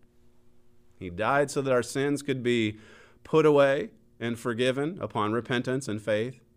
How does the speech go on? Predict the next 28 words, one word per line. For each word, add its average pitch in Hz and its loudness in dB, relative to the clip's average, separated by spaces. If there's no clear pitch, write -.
And 87 -8
he 104 -4
lives 113 -2
today. 113 -2
He 107 -4
lives 143 2
today, 117 2
and 98 -4
he'll, 135 0
he'll 160 0
lead 160 4
us 135 2
out 117 2
of 98 -4
captivity, 104 -2
out 131 4
of 104 -2
Egypt, 110 -4
if 113 -4
we're 135 0
willing 127 0
to, 113 0
as 110 -2
so 143 2
many 123 2
verses 104 -2
bring 98 -4
out, 87 -4